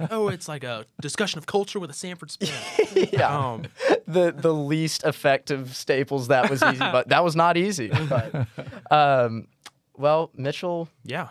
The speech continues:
Speaker 2: you got anything else?
Speaker 1: Um, I think we'll start to wrap up here. There's just a couple more questions when I asked. Um, is there,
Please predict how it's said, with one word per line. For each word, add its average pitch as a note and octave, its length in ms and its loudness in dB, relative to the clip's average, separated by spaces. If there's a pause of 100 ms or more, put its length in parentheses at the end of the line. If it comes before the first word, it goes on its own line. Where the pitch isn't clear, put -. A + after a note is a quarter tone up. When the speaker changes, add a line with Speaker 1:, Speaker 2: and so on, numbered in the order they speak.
(160)
Speaker 2:
you B2+ 140 -8
got C#3 220 2
anything D3 320 -6
else? E3 360 -4
Speaker 1:
Um, E3 380 2
I D#3+ 120 0
think A3 260 -6
we'll G#3+ 80 -6
start F#3+ 260 -2
to G3 80 -8
wrap D#3 300 0
up D#3 160 -4
here. C#3 340 -4
There's C#3+ 180 -6
just D3+ 140 -12
a D#3+ 40 -10
couple D#3+ 260 -8
more D#3 60 -6
questions C#3 380 -8
when C3 120 -10
I B2 80 -8
asked. A2 500 -12
Um, A2+ 380 -8
is C3+ 200 -12
there, A#3 440 -4